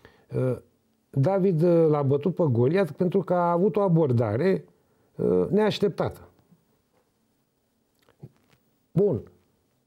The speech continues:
te gândești, noi nu vrem să batem pe nimeni acolo, ne propunem să avem o prezență cât mai, uh, onorantă,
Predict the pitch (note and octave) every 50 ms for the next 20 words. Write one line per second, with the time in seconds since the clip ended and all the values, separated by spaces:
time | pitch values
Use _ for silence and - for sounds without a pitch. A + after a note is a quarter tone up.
0 | _ _ _ _ _ - E3 D3+ C#3 E3 E3+ F3+ F3 C3 - - - - _ _
1 | _ - _ _ _ _ - - _ _ _ _ _ _ _ _ _ _ - -
2 | D#3 F3+ G3 G3+ G#3+ G3+ F3+ G#3+ G#3+ F#3 - F#3 E3 F#3 F#3+ - G3 F#3 D3+ D#3
3 | F3+ F#3+ G#3+ A3 G#3+ G3 D3+ A2+ - - A2 G2+ G#2 D#3+ F#3 - - - D#3 F3
4 | F3 - D#3 D3 A2+ - F3 F3+ F3 D3+ - D#3 C#3+ C3 C#3+ E3+ E3+ D#3 B2 -
5 | A#2 C#3 D3+ D3 C3+ A#2 - C3 C3+ B2 C#3+ E3 C3 - C#3+ B2 - D#3 C3+ D#3
6 | E3 D#3+ D3 C3 - - B2 A#2+ A#2 A2+ A2 G2+ G#2+ B2 B2 A#2+ A#2 B2 E3 G3
7 | G3 D#3 A2 - B2+ E3+ E3